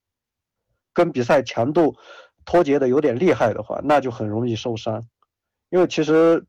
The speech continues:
巴塞罗那这两年并没有任何一个球员是铁人，甚至苏亚雷斯在那个，呃，巴塞罗那都被黑成一个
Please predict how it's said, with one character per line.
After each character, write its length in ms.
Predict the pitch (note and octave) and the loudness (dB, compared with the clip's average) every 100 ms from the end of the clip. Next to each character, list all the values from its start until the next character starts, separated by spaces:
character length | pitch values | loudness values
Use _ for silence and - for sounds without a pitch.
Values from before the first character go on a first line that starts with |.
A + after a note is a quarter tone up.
| - | -2
巴 160 | D#3+ | 0
塞 140 | E3 C#3+ | 2 0
罗 160 | B2 | 0
那 160 | D3+ B2+ | 0 2
这 160 | D3 | 2
两 200 | B2+ A2 | 0 -2
年 180 | A2 A2+ | -4 -8
并 180 | A#2+ D3 | -4 -4
没 160 | A2+ A#2 | -2 -2
有 180 | A#2 A#2 | -4 -4
任 240 | C#3 A#2 | -4 -4
何 160 | A2 A2 | -6 -8
一 80 | |
个 100 | A2+ | -6
球 220 | A#2 A2+ A2 | -8 -8 -8
员 160 | G#2+ | -8
是 120 | A2+ | -10
铁 240 | A#2 - - | -14 -14 -16
人， 260 | - - A#2 _ _ _ _ | -14 -14 -18 _ _ _ _
甚 160 | - D#3+ | -4 0
至 120 | D#3 | 0
苏 220 | - F#3+ | 2 2
亚 160 | F#3 C#3+ | 4 4
雷 200 | A#2 C3+ | 2 -2
斯 280 | - D3 D3 | -4 -6 0
在 200 | C#3+ A#2+ | 2 2
那 200 | A#2+ G#2+ | -2 -2
个， 340 | A#2 B1 A#2 _ _ _ _ _ | -4 -4 -8 _ _ _ _ _
呃， 500 | A#2+ A#2 A#2 A2+ A2 | -4 0 2 2 0
巴 160 | C3+ B2+ | 0 0
塞 140 | C3 | 0
罗 160 | A2+ A#2 | 0 0
那 180 | A#2+ | 0
都 200 | A2+ C3+ | -2 -6
被 360 | B2+ B2+ A#2 A2+ - - | -2 0 0 -2 -6 -8
黑 140 | - C3+ | -4 -4
成 200 | - A2 | -4 -4
一 120 | A2 | -2
个 280 | A#2 A2+ G#2+ | 0 0 -2